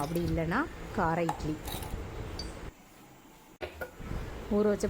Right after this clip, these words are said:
பாசிப்பயிரை நம்ம இப்போ அவிச்சு எடுத்துக்கலாம். எட்டு மணி நேரம் ஊற வச்சிருக்கு. இதை இப்போ ஒரு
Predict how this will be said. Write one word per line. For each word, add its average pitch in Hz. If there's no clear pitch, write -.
பாசிப்பயிரை 180
நம்ம 180
இப்போ 170
அவிச்சு 165
எடுத்துக்கலாம். 160
எட்டு 180
மணி 185
நேரம் 202
ஊற 175
வச்சிருக்கு. 160
இதை 190
இப்போ 180
ஒரு 208